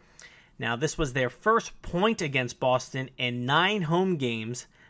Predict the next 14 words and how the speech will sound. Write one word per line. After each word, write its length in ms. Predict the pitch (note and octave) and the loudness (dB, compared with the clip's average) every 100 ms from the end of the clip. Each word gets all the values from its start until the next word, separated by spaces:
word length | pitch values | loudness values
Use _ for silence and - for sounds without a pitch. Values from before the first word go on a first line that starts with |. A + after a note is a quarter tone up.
| _ | _
but 140 | B2 | -2
they 140 | C3 C3 | 0 0
have 100 | A#2+ | -2
still 240 | - F#3 | -2 0
not 320 | D3 D3 F3+ | 2 4 4
beaten 180 | F#3 D#3+ | 2 -4
the 80 | D3 | -4
Bruins 380 | C3+ C#3+ C#3+ B2+ | 0 0 0 0
in 80 | C3+ | 0
any 200 | F#3 E3 | 2 2
New 80 | |
York 240 | C3+ A#2 A#2 | 2 0 -2
arena 440 | A#2+ A#2 A#2 A#2 - - - _ | -2 -2 -2 -4 -10 -20 -20 _
since 300 | - B2+ | -6 -6